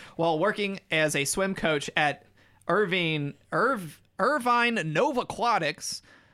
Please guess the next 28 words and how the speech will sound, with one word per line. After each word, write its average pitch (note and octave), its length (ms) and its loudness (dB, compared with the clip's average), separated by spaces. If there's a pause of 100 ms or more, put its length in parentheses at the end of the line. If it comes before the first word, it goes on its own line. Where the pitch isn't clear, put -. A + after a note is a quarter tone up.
(140)
um, D3 340 -4
Oliphant F3+ 400 2
decided E3 360 0
to D3+ 60 -2
move E3 180 -2
to D3+ 100 -4
New F#3 160 -4
York A3 320 -2
to F3+ 80 -4
s-, - 240 -6 (1900)
decided F#3+ 340 2
to D3+ 80 0
move D#3+ 220 2
to E3+ 100 0
New G3 160 -2
York G#3+ 360 0
to E3 120 -6
explore F#3 680 -2
other F3 320 0
options. F3+ 500 0 (220)
He F3+ 120 0
initially A#3 340 0
performed F3+ 400 -2
stand-up F#3 480 -2
comedy, F3 540 -4
but - 180 -4
was D3 220 -4
ultimate F#3+ 500 -4